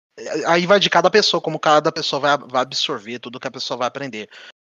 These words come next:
Porque vai ter, vai ser um aprendizado gigantesco, assim, vai ser, vai ser muita prática, mas também vai ter que ser muito, vai ter que ter muito estudo pra, assim,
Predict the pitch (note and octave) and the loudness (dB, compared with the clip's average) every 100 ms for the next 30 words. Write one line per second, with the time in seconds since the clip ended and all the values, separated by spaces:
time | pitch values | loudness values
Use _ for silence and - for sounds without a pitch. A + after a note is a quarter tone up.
0 | _ - A2+ G#2+ - A#2 C3 - D3+ D#3+ | _ -8 -8 -6 -6 -2 -2 0 -2 0
1 | F3 D3+ D#3 F#3 F#3+ F#3 C3+ C3+ D#3 D3+ | 0 0 0 0 0 -2 2 2 2 -6
2 | C#3 D#3+ F3+ D#3+ A2+ G#2+ - A2 - G2+ | -4 0 0 0 -2 -4 -6 -8 -8 -10
3 | G2+ A2 G#2+ - A#2+ A#2+ A#2 G#2+ - - | -12 -10 -6 -6 -4 -4 -2 -4 -10 -20
4 | - _ _ A2+ A2+ - C#3+ D#3 G3 F3 | -20 _ _ -4 -2 -2 -4 -2 0 2
5 | D3 F3 - - F#3 F3 - C#3 D3 D#3 | 2 4 2 2 2 0 0 0 2 0
6 | D#3 D#3+ - D#3+ D3 B2 C3+ - F#3 C3+ | -2 -6 -4 -4 -4 -6 -6 0 0 2
7 | C3 D3 E3+ A#2+ B2+ - - G2+ G2 - | -2 -2 -6 -6 -6 -6 -6 -10 -14 -12
8 | - A2 G2+ F2+ A2+ - A#2 | -4 -2 -2 -2 -6 -8 -10